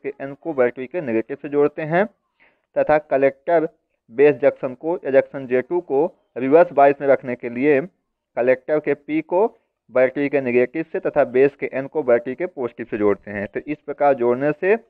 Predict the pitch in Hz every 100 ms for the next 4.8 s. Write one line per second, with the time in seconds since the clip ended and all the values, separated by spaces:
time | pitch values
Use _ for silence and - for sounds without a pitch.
0 | _ _ _ _ 117 123 131 143 147 131
1 | - _ _ - 123 127 - 143 139 131
2 | 131 - 202 247 _ - 110 117 147 131
3 | 143 151 160 160 160 175 180 175 147 131
4 | 127 127 139 131 135 131 - 214